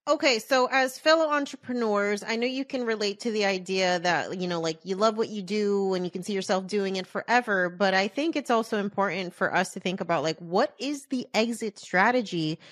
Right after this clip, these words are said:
when we do wanna exercise full financial independence and we are business owners? Have you thought about that and what that might look like for you in the future?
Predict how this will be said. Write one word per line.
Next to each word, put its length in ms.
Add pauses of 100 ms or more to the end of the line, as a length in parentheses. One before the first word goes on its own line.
(140)
when 180
we 140
do 180
wanna 300
exercise 640
full 180
financial 500
independence 720 (280)
and 220
we 280 (220)
are 180
business 460
owners? 400
Have 200
you 120
thought 220
about 200
that 300
and 180
what 140
that 160
might 180
look 180
like 160
for 160
you 200
in 80
the 60
future? 440